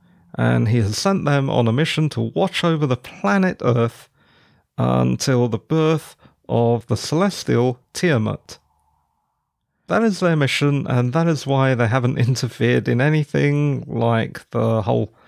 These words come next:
Thanos debacle. That is, until they discover that the human race that they are protecting is only there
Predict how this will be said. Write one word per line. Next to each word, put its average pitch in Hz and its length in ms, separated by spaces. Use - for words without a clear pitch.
Thanos 143 560
debacle. 143 760
That 175 300
is, 110 520
until 165 480
they 139 600
discover 120 800
that 123 760
the 147 140
human 165 560
race 117 680
that 123 300
they 143 160
are 117 140
protecting 110 840
is 123 840
only 202 440
there 123 400